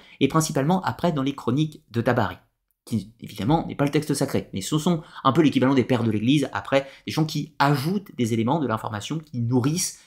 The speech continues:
euh, la, euh, mythologie musulmane, si je puis dire. Alors, tout d'abord, on a cet extrait dans la sourate numéro quarante. Et Pharaon dit à Oman, « Bâtis-moi une tour,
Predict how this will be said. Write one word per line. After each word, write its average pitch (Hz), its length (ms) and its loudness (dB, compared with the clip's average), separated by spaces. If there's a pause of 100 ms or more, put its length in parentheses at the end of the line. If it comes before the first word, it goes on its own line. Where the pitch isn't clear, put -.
(260)
euh, 113 100 2
la, 139 400 4
euh, 107 100 -4
mythologie 110 400 0
musulmane, 104 340 -2
si - 120 -20
je - 40 -20
puis - 100 -20
dire. - 80 -20 (1160)
Alors, - 300 4 (140)
tout 175 80 -2
d'abord, 208 340 8
on 147 140 4
a 202 260 6
cet 143 220 2
extrait 165 260 0
dans 151 80 2
la 143 80 2
sourate 165 400 -2
numéro 139 240 4
quarante. - 760 -2 (1200)
Et 196 80 8
Pharaon 202 500 8
dit 135 320 0 (400)
à - 240 -8 (140)
Oman, « 196 480 6 (560)
Bâtis-moi 190 560 6
une 107 180 0
tour, 190 480 2